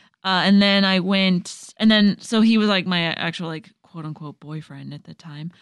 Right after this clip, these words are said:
But the other three proms were all, uh, people who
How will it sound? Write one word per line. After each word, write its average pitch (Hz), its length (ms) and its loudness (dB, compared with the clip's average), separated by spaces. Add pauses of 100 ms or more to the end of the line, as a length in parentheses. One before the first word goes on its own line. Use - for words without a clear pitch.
(220)
But 170 340 -2
the 175 180 -2
other 185 180 2
three 180 240 -4
proms 160 540 -6
were 165 160 -6
all, 156 560 -2 (400)
uh, 170 200 -10
people 208 440 0
who 170 500 -2